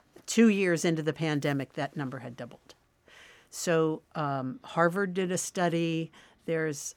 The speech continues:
the Unlonely Project, which is an organization, did a study. And now we're going to start seeing these studies, um, medically based, psychologically based, that are saying that loneliness, not just during the pandemic, uh, but before the pandemic and certainly after.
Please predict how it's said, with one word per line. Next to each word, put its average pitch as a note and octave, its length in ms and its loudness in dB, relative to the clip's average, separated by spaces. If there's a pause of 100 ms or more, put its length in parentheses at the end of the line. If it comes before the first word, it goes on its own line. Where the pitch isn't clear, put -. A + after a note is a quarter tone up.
the C#3+ 220 -4
Unlonely E3 520 2
Project, E3 720 0
which D3 180 -6
is D3 120 -6
an D#3 80 0
organization, D3+ 760 -2
did D3 160 -6
a C#3 40 -6
study. D3+ 520 -2
And D#3 240 0
now F3 260 6
we're D#3+ 200 2
going D#3 300 2
to D3 120 -8
start D#3 320 -2
seeing D#3 380 0
these C#3 200 -2
studies, D3 640 -2
um, C#3 300 -4
medically E3 520 4
based, C#3+ 440 2
psychologically D3+ 720 0
based, C3+ 340 -6 (320)
that D#3 160 2
are D3 80 2
saying D3 440 0
that C#3 220 -4
loneliness, D#3 540 4
not D3 220 -2
just - 240 -8
during D3 220 -2
the C#3+ 60 -10
pandemic, C3 720 -4 (880)
uh, C3 200 0
but D3 340 -2
before F3+ 420 4
the E3 80 0
pandemic D3 580 2
and B2+ 120 -2
certainly C3+ 420 -2
after. B2 540 -6